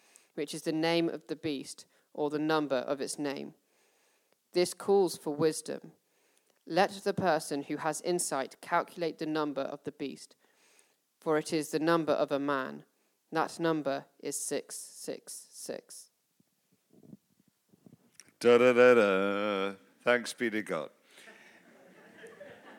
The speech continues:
Speaker 2: Daniel, you, you read that beautifully. Thank you. The, the man who read that passage in one of the morning services today, who's a professional actor,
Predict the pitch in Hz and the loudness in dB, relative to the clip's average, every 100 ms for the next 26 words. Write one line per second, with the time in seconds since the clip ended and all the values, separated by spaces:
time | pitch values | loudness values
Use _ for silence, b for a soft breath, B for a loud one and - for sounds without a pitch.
0 | - - - - _ - _ _ _ _ | -20 -20 -20 -20 _ -20 _ _ _ _
1 | _ _ _ _ _ _ b b b _ | _ _ _ _ _ _ b b b _
2 | - - - 123 123 120 117 127 131 120 | -20 -20 -4 -2 -2 -4 -6 -8 -8 -8
3 | 117 - 120 117 110 110 101 - 113 110 | -6 -8 -6 -4 -4 -6 -8 -10 -8 -8
4 | - 92 - 98 - 120 107 - 95 95 | -8 -14 -12 -10 -6 -6 -6 -8 -10 -8
5 | 107 113 - 120 117 113 110 117 127 127 | -8 -8 -12 -10 -6 -6 -6 -4 -4 -4
6 | 127 120 113 117 107 - - _ _ _ | -6 -4 0 2 0 -6 -18 _ _ _
7 | _ _ _ _ _ _ 107 101 - 120 | _ _ _ _ _ _ -4 -4 -4 -6
8 | 104 - 110 87 - - 107 101 101 101 | -6 -6 -10 -10 -12 -12 -12 -10 -8 -8
9 | 98 110 117 113 101 - 104 90 - 87 | -6 -4 -2 -4 -6 -2 0 -2 -8 -14
10 | - 95 95 87 85 90 85 - 117 104 | -14 -4 -2 0 -4 -10 -16 -8 -6 -6
11 | 107 113 113 - 98 78 | -8 -6 -8 -8 -10 -10